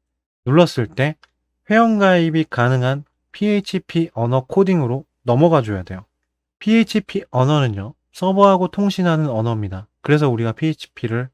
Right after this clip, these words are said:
공부하는 거예요. 자, 서버하고 우리가 대화를 나눠야 되는데 이 에이치티엠엘은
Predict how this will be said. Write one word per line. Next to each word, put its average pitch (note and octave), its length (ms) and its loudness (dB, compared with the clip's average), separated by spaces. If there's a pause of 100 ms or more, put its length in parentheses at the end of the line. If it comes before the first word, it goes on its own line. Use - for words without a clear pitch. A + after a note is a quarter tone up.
(140)
공부하는 B2+ 460 0
거예요. F#2 260 -10 (160)
자, D#3 120 -2
서버하고 G3+ 600 6
우리가 D3+ 200 4
대화를 C3+ 400 2
나눠야 A#2 320 0
되는데 G2 480 -6 (880)
이 E3 160 4
에이치티엠엘은 C#3+ 1080 0